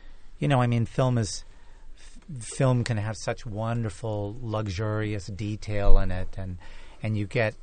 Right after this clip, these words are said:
you get a little more time to meditate on, on, um, your performance and, and, uh, get it right. And, uh,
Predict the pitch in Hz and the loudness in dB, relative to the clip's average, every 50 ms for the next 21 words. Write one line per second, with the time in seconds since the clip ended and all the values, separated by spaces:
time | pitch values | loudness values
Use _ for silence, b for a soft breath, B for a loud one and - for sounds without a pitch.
0 | - - - 117 113 107 98 123 110 107 104 107 107 110 107 101 101 101 95 - | -16 -10 -6 -6 -4 -2 -2 -2 -2 -2 -2 -2 -2 -2 -2 -2 -2 -4 -4 -6
1 | 107 104 104 98 - - 92 92 92 92 95 98 101 - - 101 95 92 92 90 | -4 -4 -4 -4 -4 -4 -4 -2 0 0 0 -2 -4 -4 -4 -4 -2 -2 -4 -4
2 | - 98 92 90 90 90 92 92 98 98 - - 92 92 92 90 90 90 90 92 | -6 -8 -8 -6 -6 -6 -8 -10 -12 -12 -12 -10 -8 -6 -6 -6 -6 -6 -8 -10
3 | 101 - - - - 92 92 95 95 95 98 107 - - b b b b b b | -12 -14 -14 -12 -12 -10 -10 -10 -12 -12 -14 -16 -20 -20 b b b b b b
4 | b - 123 107 - - 90 - - 104 92 95 95 92 92 90 95 87 - - | b -6 -6 -6 -6 -8 -12 -10 -6 -6 -4 -4 -4 -4 -6 -8 -8 -10 -12 -12
5 | - 90 90 87 87 87 b b b b b b b b - 107 95 92 90 87 | -10 -8 -8 -8 -8 -10 b b b b b b b b -12 -8 -6 -4 -4 -4
6 | 87 87 90 90 92 - - - 90 92 92 90 92 101 120 - - 143 117 107 | -4 -6 -6 -8 -12 -14 -16 -14 -12 -10 -10 -10 -12 -12 -14 -16 -12 -8 -4 -2
7 | 120 107 101 98 - - 95 95 90 87 87 90 87 87 - - 90 87 87 87 | -2 -2 -2 -4 -6 -6 -6 -4 -4 -4 -4 -6 -8 -10 -12 -12 -12 -10 -12 -12
8 | 90 b b b b b b b b b - - 117 92 92 92 92 | -14 b b b b b b b b b -20 -16 -14 -12 -12 -12 -12